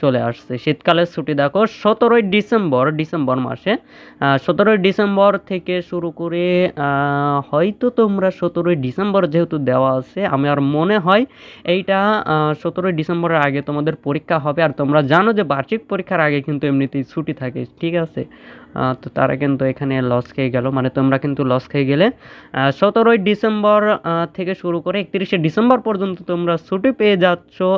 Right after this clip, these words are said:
এগারো দিনের ছুটি, যেটা কার্যকর, আহ, আমাদের মতে, মানে, আমার মতে, আহ, এটা তোমাদের কোনো ছুটিই না, কারণ হচ্ছে আমরা জানি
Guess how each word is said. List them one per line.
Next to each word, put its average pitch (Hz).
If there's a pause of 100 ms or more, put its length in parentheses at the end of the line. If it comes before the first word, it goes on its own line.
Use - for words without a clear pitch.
(120)
এগারো 151
দিনের 151
ছুটি, 208
যেটা 156
কার্যকর, 143
আহ, 139
আমাদের 143
মতে, 147
মানে, 143
আমার 160
মতে, 175
আহ, -
এটা 190
তোমাদের 160
কোনো 165
ছুটিই 143
না, 139
কারণ 135
হচ্ছে 135
আমরা 131
জানি 165